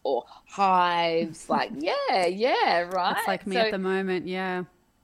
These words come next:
Speaker 1: I, and, and very common. Um, so, yeah, skin is one. There's also that common, you know, that we know the gut and the brain are connected by the vagus nerve,
Speaker 2: Yep.
Speaker 1: that super information highway where the communication is forwards and backwards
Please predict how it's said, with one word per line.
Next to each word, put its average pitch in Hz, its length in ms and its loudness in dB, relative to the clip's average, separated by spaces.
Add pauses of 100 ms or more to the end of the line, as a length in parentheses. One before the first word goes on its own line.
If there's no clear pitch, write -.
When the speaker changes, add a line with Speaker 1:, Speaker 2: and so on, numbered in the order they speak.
(320)
Speaker 1:
I, 220 180 -4
and, 208 320 -2
and 208 300 -2
very 214 280 0
common. 190 720 -2 (240)
Um, 165 500 0 (280)
so, 196 160 -4
yeah, 170 360 2
skin 202 460 -8
is 190 180 -8
one. 175 460 -2 (260)
There's 185 160 0
also 202 220 0
that 175 240 2
common, 170 480 -4 (260)
you 247 100 -4
know, 190 60 0
that 180 140 -4
we 185 80 -4
know 190 420 0
the 175 80 -2
gut 165 480 -2
and 165 100 -10
the 156 60 -8
brain 156 560 -6
are 135 120 -4
connected - 380 -8
by 147 140 0
the 147 80 -2
vagus 135 480 -4
nerve, 196 360 2
Speaker 2:
Yep. - 40 -16
Speaker 1:
that - 240 -2
super - 300 -10
information 160 580 -6
highway 170 500 4
where 147 140 0
the 113 80 -8
communication 170 800 -4
is 147 160 -16
forwards 175 400 -2
and 160 100 -16
backwards 156 440 -4